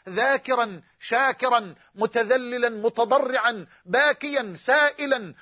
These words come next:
مصليا على النبي صلى الله عليه وآله وسلم،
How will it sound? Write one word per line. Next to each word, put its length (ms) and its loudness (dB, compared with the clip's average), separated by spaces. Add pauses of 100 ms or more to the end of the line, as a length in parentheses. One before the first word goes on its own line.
(100)
مصليا 720 -2
على 180 2
النبي 500 -4
صلى 320 -4
الله 400 2
عليه 320 -2
وآله 520 -2
وسلم، 460 -4